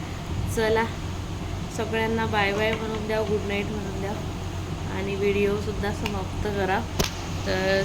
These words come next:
चला, मग मी आजच्या व्हिडिओला इथेच एंड करते. आजचा व्हिडिओ तुम्हाला कसा वाटला, कसा नाही, कमेंट्स करून नक्कीच सांगा आणि आपल्या चॅनलला लाईक करा, शेअर करा, सबस्क्राईब करायला विसरू नका आणि बेल आयकॉनवर नक्की क्लिक करा. आणि उद्या गरबाचा जो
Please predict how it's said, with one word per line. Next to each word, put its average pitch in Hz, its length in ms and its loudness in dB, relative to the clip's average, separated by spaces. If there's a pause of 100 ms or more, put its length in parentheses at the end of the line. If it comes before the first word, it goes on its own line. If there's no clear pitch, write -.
(120)
चला, 220 280 6
मग 226 120 2
मी 226 160 4
आजच्या 208 320 6
व्हिडिओला 208 480 6
इथेच 214 520 2
एंड 220 220 4
करते. 202 460 2 (560)
आजचा 202 320 4
व्हिडिओ 220 340 6
तुम्हाला 254 360 4
कसा 240 280 4
वाटला, 233 220 4
कसा 233 260 2
नाही, 226 140 6
कमेंट्स 220 340 2
करून 226 200 2
नक्कीच 220 380 0
सांगा 220 360 4 (440)
आणि 247 280 6
आपल्या 254 280 6
चॅनलला 226 420 6
लाईक 226 280 8
करा, 226 220 4
शेअर 214 240 4
करा, 220 240 4
सबस्क्राईब 226 560 2
करायला 233 300 6
विसरू 220 320 2
नका 220 240 2
आणि 226 120 4
बेल 214 220 6
आयकॉनवर 214 360 6
नक्की 208 380 0
क्लिक 233 240 4 (100)
करा. 214 180 4 (400)
आणि 226 220 6
उद्या 247 280 6
गरबाचा 247 840 8
जो 226 520 4